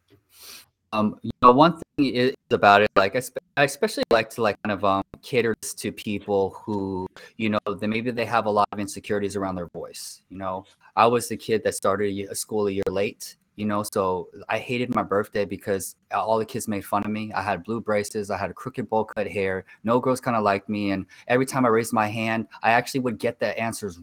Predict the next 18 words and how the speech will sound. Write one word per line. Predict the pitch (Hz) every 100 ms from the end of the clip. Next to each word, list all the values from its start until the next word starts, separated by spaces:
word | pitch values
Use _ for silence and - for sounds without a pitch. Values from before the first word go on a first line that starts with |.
| 90
wrong, | 101 113 143 175 - _ _ -
and | 117
so | 120 120
it | 113
only | 135 151
reinforced | 123 117 - 117 -
the | 101
fact | 101 95
that | 90
you | 95
should | 107 95
just | 87 85
shut | - - 98
up, | 95 64 - _ _ _
you | 92
know? | 90 90 92 101 - _ _ _ _ _ -
And | 113 110
so | - 107 101 -